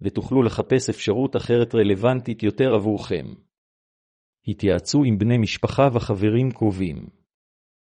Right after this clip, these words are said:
אם חשוב לכם לעשות את הבחירה הנכונה, תוכלו להתייעץ עם בני משפחה וחברים קרובים שיסייעו לכם לבחור נכון.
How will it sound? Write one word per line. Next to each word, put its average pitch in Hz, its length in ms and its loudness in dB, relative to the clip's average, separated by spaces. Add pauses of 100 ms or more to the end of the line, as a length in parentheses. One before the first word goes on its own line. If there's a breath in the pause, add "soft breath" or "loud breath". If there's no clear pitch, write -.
(220)
אם 139 180 2
חשוב 113 420 0
לכם 110 280 0
לעשות 104 380 0
את 113 100 0
הבחירה 107 440 0
הנכונה, 110 440 0
תוכלו 135 380 0
להתייעץ 113 560 4
עם 117 120 0
בני 123 220 0
משפחה 139 640 0
וחברים 110 580 0
קרובים 113 500 0
שיסייעו 104 580 0
לכם 117 340 0
לבחור 107 460 2
נכון. 90 400 -4